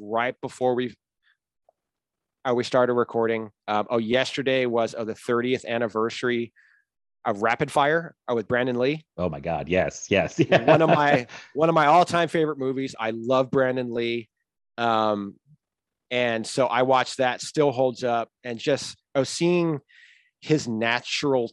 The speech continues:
Speaker 1: skill and talent and charisma for only, oh, basically, like, his second movie and, like, his first real, like, I'm the only lead is staggering.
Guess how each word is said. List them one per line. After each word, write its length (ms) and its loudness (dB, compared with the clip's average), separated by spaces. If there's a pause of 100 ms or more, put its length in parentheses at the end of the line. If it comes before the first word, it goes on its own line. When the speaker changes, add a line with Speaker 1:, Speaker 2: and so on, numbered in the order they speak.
(160)
Speaker 1:
skill 640 -2
and 260 -6
talent 560 -2 (1500)
and 160 -2
charisma 760 0 (600)
for 180 -2
only, 400 2
oh, 80 0
basically, 580 -4
like, 240 -2
his 240 -4
second 420 -4
movie 480 -6 (500)
and, 160 -2
like, 200 0
his 240 -2
first 400 0
real, 460 0
like, 220 -4 (600)
I'm 220 -2
the 140 -4
only 320 -4
lead 380 -4
is 360 -6
staggering. 800 -4